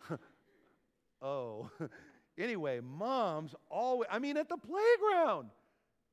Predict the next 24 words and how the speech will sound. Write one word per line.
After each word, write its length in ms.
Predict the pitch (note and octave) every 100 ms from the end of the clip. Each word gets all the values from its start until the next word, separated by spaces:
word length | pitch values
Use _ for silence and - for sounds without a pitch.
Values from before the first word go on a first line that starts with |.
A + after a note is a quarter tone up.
| _
random 480 | G3+ D4 D#4+ E4 D4+
kids, 440 | - D4 E4 D4
she's 380 | - - C#4 -
like 240 | B3+ B3+ B3
eyeballs. 600 | G#3 C#4 D#4 A#3 G#3 E3
I 100 | F3+
don't 140 | C4+ D4+
know 100 | C4+
how 160 | C4
she 160 | B3 C4
does 220 | C#4 D4
it. 80 | A3
She's 100 | F3
got 180 | G#3+ A3+
eyes 360 | G#3 C#4+ B3+
all 200 | A3+ B3
over, 560 | B3 E4 F4+ A3 C#3+ G#2+ - _ _ _ _ _
watching 480 | D#3+ A#3+ D4 C#4+ D4
kids 480 | A3 C#4 D#4+ A#3 -
for 120 | A3+
safety. 640 | - B3+ D4+ D#4 A3 D#3+ F#2+ _ _ _
It's 100 | _
amazing. 600 | A2+ C3+ F3 D3+ F#2+ F#2 _ _ _ _ _ _ _
Moms 600 | A#2+ C3+ G2+ F2 E2 -